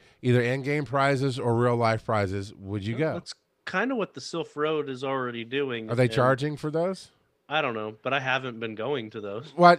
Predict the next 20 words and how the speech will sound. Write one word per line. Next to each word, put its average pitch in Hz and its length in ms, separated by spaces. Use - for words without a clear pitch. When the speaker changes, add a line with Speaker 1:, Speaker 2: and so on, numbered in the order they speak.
Speaker 1:
I 151 80
see, 151 200
there 143 160
you 120 120
go. 110 340
So 156 120
you 147 140
really 160 260
wouldn't 147 180
have 120 60
done 113 80
this 104 240
either, 107 320
paywall 123 420
or 87 60
not. 90 340
Speaker 2:
Prob-, 170 260
probably 110 320
not. 104 240
Speaker 1:
Yeah. 101 320